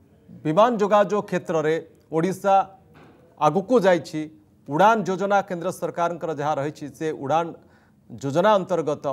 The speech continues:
ଅନେକ ଗୁଡ଼ିଏ ବିମାନ ବନ୍ଦରର ବିକାଶ କରାଯାଉଛି। ପ୍ରଥମ କରି ଦୁଇ ହଜାର ଅଠର ମସିହାରେ ଭୁବନେଶ୍ୱର ବାଦ ରାଜ୍ୟରେ ଆଉ ଗୋଟେ ବିମାନ ଚଳାଚଳ ଆରମ୍ଭ କରି, ବିମାନ ବନ୍ଦର ସକ୍ରିୟ ଭାବେ କାର୍ଯ୍ୟ ଆରମ୍ଭ କରିଥିଲା ଝାରସୁଗୁଡ଼ା, ଯେଉଁଠିକି ବର୍ତ୍ତମାନ ରାଜ୍ୟର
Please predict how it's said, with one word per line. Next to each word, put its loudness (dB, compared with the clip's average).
ଅନେକ -2
ଗୁଡ଼ିଏ -4
ବିମାନ 0
ବନ୍ଦରର -4
ବିକାଶ 2
କରାଯାଉଛି। -2
ପ୍ରଥମ -10
କରି -6
ଦୁଇ -8
ହଜାର -2
ଅଠର -8
ମସିହାରେ -4
ଭୁବନେଶ୍ୱର 0
ବାଦ 6
ରାଜ୍ୟରେ 2
ଆଉ 6
ଗୋଟେ 2
ବିମାନ 2
ଚଳାଚଳ 2
ଆରମ୍ଭ 0
କରି, 0
ବିମାନ 2
ବନ୍ଦର 0
ସକ୍ରିୟ -6
ଭାବେ 2
କାର୍ଯ୍ୟ -2
ଆରମ୍ଭ 0
କରିଥିଲା -2
ଝାରସୁଗୁଡ଼ା, 0
ଯେଉଁଠିକି -4
ବର୍ତ୍ତମାନ -4
ରାଜ୍ୟର 0